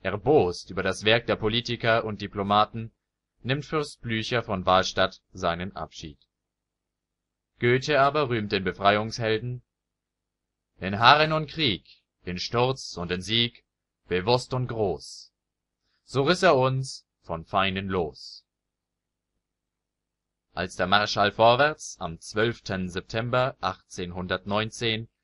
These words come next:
auf seinem schlesischen Gut Grieblovitz die Augen für immer schließt, sind seine letzten Worte: „Ich weiß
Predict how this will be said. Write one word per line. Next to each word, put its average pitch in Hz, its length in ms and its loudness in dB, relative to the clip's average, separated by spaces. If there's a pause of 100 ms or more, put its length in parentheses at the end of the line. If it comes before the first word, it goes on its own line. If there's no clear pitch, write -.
(280)
auf 95 120 -10
seinem 113 380 -2
schlesischen 120 720 -4
Gut 110 280 -4
Grieblovitz 110 880 -4
die - 180 -12
Augen 98 360 -2
für 104 100 -10
immer 95 240 -6
schließt, 101 480 -10 (640)
sind 95 220 -10
seine 104 220 2
letzten 117 440 -6
Worte: 85 460 -6 (1400)
„Ich 82 200 -14
weiß 110 600 0